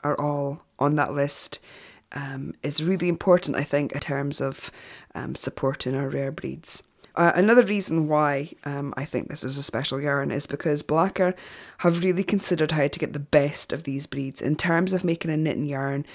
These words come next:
that we all crave. The work that's gone into blending those long wools, which, you know, in a, in a worsted spun yarn like this is, it can be a lean yarn, it can,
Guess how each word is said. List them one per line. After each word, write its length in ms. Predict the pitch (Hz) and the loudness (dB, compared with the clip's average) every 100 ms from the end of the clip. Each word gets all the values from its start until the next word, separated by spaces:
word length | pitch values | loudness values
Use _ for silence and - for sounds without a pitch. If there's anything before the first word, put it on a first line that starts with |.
| - - _ | -20 -20 _
that 160 | 135 98 | -2 2
we 120 | 151 | 6
all 260 | 165 214 | 8 8
crave. 800 | 214 - - 151 135 139 143 - - _ _ - | 6 2 2 2 2 -2 -6 -10 -20 _ _ -2
The 160 | 165 | 2
work 360 | 170 220 - - | 6 6 6 0
that's 140 | - | -6
gone 220 | - 185 | 2 4
into 240 | 165 160 165 | 4 0 -2
blending 580 | 160 165 170 214 208 196 | 2 4 6 4 4 2
those 280 | 175 175 | 2 2
long 320 | 170 156 160 147 | 0 2 0 -2
wools, 560 | 139 135 135 170 - - _ - - _ _ | -4 -4 -4 -6 -6 -10 _ -20 -20 _ _
which, 520 | 160 - - - - _ _ - | 2 4 0 0 -2 _ _ 2
you 120 | 254 | 4
know, 200 | 185 170 | 6 4
in 140 | - 208 | 4 6
a, 160 | 175 - | 6 4
in 120 | 175 | 4
a 60 | 165 | 4
worsted 420 | 175 254 - 180 | 2 0 -2 -6
spun 320 | - 160 156 | -2 0 2
yarn 360 | 151 139 156 160 | 0 0 0 0
like 260 | 156 - | 0 -2
this 180 | 151 - | -6 -2
is, 220 | 131 147 | -2 -2
it 100 | - | -4
can 160 | - 170 | 0 2
be 140 | 180 | 4
a 40 | 180 | 4
lean 380 | 180 220 240 | 6 8 8
yarn, 460 | 247 247 233 233 226 | 8 8 6 4 2
it 160 | - - | -2 -4
can, 240 | 147 151 | -2 -2